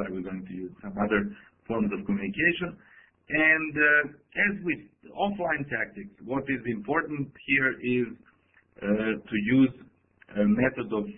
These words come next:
of communicating that is going to be, uh, easily accessible by the recipient of the message,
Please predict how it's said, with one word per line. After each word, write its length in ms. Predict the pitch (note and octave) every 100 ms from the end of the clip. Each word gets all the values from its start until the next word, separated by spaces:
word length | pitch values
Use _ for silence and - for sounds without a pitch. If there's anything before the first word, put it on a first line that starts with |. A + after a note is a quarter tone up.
| -
of 100 | G2+ G2+ -
communicating 720 | G2+ C#3+ D3 C3+ B2+ A#2 G#2
that 120 | G#2 G#2
is 80 | G2+
going 240 | G#2 G#2 G#2
to 80 |
be, 400 | F#2+ G2+ G2+ G2+ - - _ _ _
uh, 300 | F2+ F#2 F#2+ F#2 - A2
easily 640 | A#2 A2+ A2+ G#2+ G#2+ G2+ - _ _ _ _ - -
accessible 800 | G2+ - A#2 - G#2+ G#2 G#2 G2+
by 160 | G2 G2+ G2+ G2
the 320 | G2 F#2+ F#2+ _ -
recipient 560 | F2+ - C3+ A#2 G#2 G2+
of 160 | F2+
the 20 | F2+
message, 380 | F2+ - -